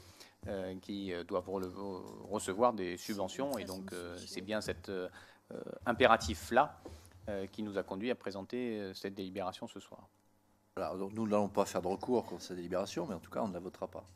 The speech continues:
Speaker 2: Voilà.
Speaker 1: J'ai, c'était déjà la position qui était, euh, exprimée, euh, je crois, dans, euh, lors de la conférence des présidents.
Speaker 2: Et on, on espère que ça ne va pas se reproduire, là.
Speaker 1: Et je comprends.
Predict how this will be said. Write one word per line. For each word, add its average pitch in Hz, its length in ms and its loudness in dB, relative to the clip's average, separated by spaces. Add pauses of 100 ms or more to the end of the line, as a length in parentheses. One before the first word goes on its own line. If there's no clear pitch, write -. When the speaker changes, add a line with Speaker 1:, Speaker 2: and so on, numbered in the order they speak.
(140)
Speaker 2:
Voilà. 90 160 -12 (460)
Speaker 1:
J'ai, 95 360 -4 (240)
c'était 95 220 -6
déjà 101 220 4
la 98 60 0
position 101 380 -4
qui - 100 -10
était, - 200 -10
euh, - 160 -10 (160)
exprimée, 104 640 -4
euh, 90 160 -6
je - 80 -14
crois, 101 140 -6
dans, 92 280 -8 (720)
euh, 98 220 0
lors 107 160 8
de 98 40 6
la 95 40 6
conférence 104 360 4
des 101 60 0
présidents. 98 460 -2 (240)
Speaker 2:
Et 98 80 -8
on, 98 260 -6
on 95 40 -6
espère 110 260 -2
que - 80 -4
ça - 80 -6
ne 95 60 0
va 90 80 -2
pas 92 100 -6
se - 80 -10
reproduire, 95 460 -8
là. 92 160 -8
Speaker 1:
Et 120 40 2
je 110 100 2
comprends. 87 280 -6